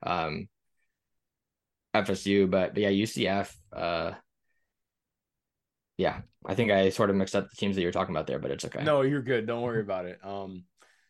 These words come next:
Speaker 2: well, yeah. Okay. Uh, do you want me to go now?
Speaker 1: Yeah, go ahead.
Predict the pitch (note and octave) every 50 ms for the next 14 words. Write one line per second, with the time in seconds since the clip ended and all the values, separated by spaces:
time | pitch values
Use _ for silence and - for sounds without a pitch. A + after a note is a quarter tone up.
0 | _ _ _ _ _ _ _ _ _ _ _ _ - C#3+ D#3+ F3+ G3+ B3 - -
1 | - - - - _ _ _ - C#3+ D#3 - G3+ G#3+ G#3 F3 A2 G2+ A2+ - _
2 | _ _ - - A#2+ B2+ B2 A#2 A#2 A2+ A2 B2+ D3 D3+ D#3+ E3+ D#3 A2 F#2 F2+
3 | F#2 F#2 F2 - _ _ _ _ _ _ _ _ _ _ _ _ _ _ _ -
4 | - - F3+ C#3 C#3 D3+ D#3 -